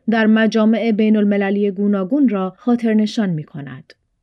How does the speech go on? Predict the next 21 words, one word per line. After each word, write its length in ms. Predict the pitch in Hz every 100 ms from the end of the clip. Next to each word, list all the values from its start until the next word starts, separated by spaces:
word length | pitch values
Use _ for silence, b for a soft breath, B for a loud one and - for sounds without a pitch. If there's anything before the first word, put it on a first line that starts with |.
| _ _
این 180 | 233 208
پادکست 800 | 214 190 - 233 294 294 _ _
برخی 500 | 208 233 277 - 277
از 220 | 262 262
مشارکت‌های 1000 | 247 240 240 226 233 240 226 - 285 269 262
جامعهٔ 580 | 233 220 220 233 240
جهانی 540 | 233 214 214 208 208 214
بهایی 640 | 196 208 196 180 208 262 b b b
در 180 | 226 226
کنفرانس‌های 880 | 240 247 240 240 240 240 277 294 294
مهم 480 | 254 233 262 302 302
جهانی 680 | 240 202 202 180 175 196 214 b
و 260 | 220 220 240
همکاری 680 | 240 240 240 247 233 302 302
آن 420 | 233 240 233 226
با 140 | 226
نهادهای 800 | 226 233 220 233 226 - 302 285
مختلف 680 | 254 233 - 220 220 233 226
سازمان 640 | 214 233 220 214 214 214
ملل 340 | 208 208 254 285
متحد 680 | 208 - 175 170 185 240